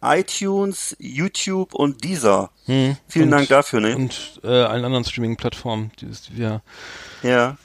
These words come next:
Speaker 2: die es, mittlerweile gibt's ja
Speaker 1: Richtig, es gibt noch
Speaker 2: diverse,
Speaker 1: mehr, ne?
Speaker 2: diverse Apps, ja. Wir kriegen ja öfter mal ein paar Anfragen für unser, von unserem Vertrieb. Äh, <clears throat> schöne Grüße auch noch an Zebra Audio, die das
Speaker 1: Genau.
Speaker 2: hier möglich machen. Ähm,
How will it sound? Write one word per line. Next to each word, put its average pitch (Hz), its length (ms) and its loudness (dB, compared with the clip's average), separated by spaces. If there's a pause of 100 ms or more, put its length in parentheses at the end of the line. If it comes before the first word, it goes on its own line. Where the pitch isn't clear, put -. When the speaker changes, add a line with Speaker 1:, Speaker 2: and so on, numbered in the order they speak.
(260)
Speaker 2:
die 160 60 2
es, 143 120 0
mittlerweile 160 400 4
gibt's 156 160 0
ja 156 60 4
Speaker 1:
Richtig, 143 160 4
es 131 60 0
gibt - 0 - (100)
noch 175 40 6
Speaker 2:
diverse, 160 180 4
Speaker 1:
mehr, 123 100 -2
ne? 156 40 -10
Speaker 2:
diverse 160 400 4
Apps, 175 220 2
ja. 160 260 6
Wir 143 120 0
kriegen 170 220 -2
ja 143 120 0
öfter 147 280 -6
mal 135 260 -2
ein 127 100 -8
paar 147 180 -4
Anfragen 180 520 -2
für - 100 -8
unser, 147 320 -4
von 143 140 -2
unserem 143 160 -2
Vertrieb. - 640 -6
Äh, 156 180 4
<clears throat> 165 720 2
schöne 139 200 -2
Grüße 147 300 -4
auch 131 200 -6
noch 120 100 -8
an 117 140 -6
Zebra 117 240 -4
Audio, 143 340 -4 (800)
die 139 80 2
das 117 80 2
Speaker 1:
Genau. 101 200 2
Speaker 2:
hier 131 100 2
möglich 151 260 0
machen. 139 420 4
Ähm, 135 640 4